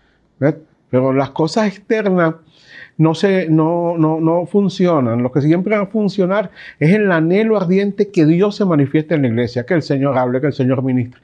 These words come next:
La presencia de Dios, "Señor, si tú no vas a estar, yo no quiero estar. Y yo necesito que tú estés en mi casa. Yo necesito que tú entres a mi vida. Yo necesito que tú entres a mi casa". Y yo, ve, eso es la,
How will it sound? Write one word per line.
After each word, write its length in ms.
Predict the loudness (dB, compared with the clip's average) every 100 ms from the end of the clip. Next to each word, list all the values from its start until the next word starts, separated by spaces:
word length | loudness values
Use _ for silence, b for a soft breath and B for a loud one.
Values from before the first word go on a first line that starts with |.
| B B B
La 160 | -4 0
presencia 640 | -2 0 -2 -2 -2 2
de 80 | 4
Dios, 180 | 4 2
"Señor, 260 | 0 0
si 120 | -2 -2
tú 160 | 0
no 160 | 0 0
vas 80 | -2
a 40 |
estar, 220 | 0 0
yo 120 | 0
no 100 | -2
quiero 180 | 0 0
estar. 360 | 0 -2 -4 -8 B B B
Y 160 | 2
yo 140 | 4 2
necesito 600 | 0 -2 -2 -4 -2 0
que 140 | -2
tú 200 | 0 -4
estés 540 | -2 -2 -2 -2 -10 -4
en 120 | -2
mi 100 | 0
casa. 360 | -2 -4 -6 -12 B B -2
Yo 80 |
necesito 320 | 0 0 -4 -2
que 140 | -2
tú 240 | 0 0 0
entres 300 | 0 0 2
a 40 |
mi 120 | 4
vida. 240 | 4 4 2
Yo 100 | 2
necesito 240 | 0 -2
que 100 | -4
tú 160 | -2 -2
entres 260 | 0 0
a 40 | 0
mi 120 | 0
casa". 260 | -2 0
Y 60 | 0
yo, 200 | 0 0
ve, 260 | -2 -2 -4
eso 200 | -2 -2
es 80 |
la, 240 | 0 -2